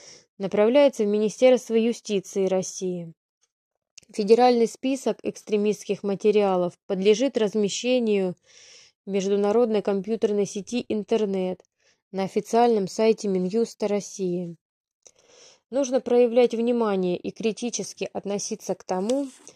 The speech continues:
что вы хотите разместить на своей странице в социальной сети. Это касается и текстов, и аудиозаписей, и видеоматериалов, и даже комментариев.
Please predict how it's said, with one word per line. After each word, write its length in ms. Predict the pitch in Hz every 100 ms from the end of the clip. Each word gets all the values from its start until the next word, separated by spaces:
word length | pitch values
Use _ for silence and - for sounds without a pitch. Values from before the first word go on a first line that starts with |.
| _ _ _
что 340 | - - 226 277
вы 120 | 262
хотите 400 | 233 196 202 202
разместить 560 | 190 180 196 - 247 226
на 100 | 196
своей 400 | - 185 196 220
странице 600 | - 214 208 190 - 185
в 60 |
социальной 600 | - 185 - 180 180 180
сети. 520 | 175 185 - 185 180 - _ _ _ _ -
Это 240 | 262 254
касается 640 | 214 208 - 214 202 - -
и 160 | 202
текстов, 800 | - 220 247 247 - - 202 - _ _
и 120 | 202 -
аудиозаписей, 1500 | 214 247 247 208 226 226 208 226 220 208 214 - 208 196 180 _ _ _ _ _ _ _ -
и 120 | 196
видеоматериалов, 1120 | 196 240 233 226 214 196 220 208 196 185 185 _
и 60 | -
даже 340 | 185 247 233
комментариев. 920 | 220 220 226 226 208 180 175 175 170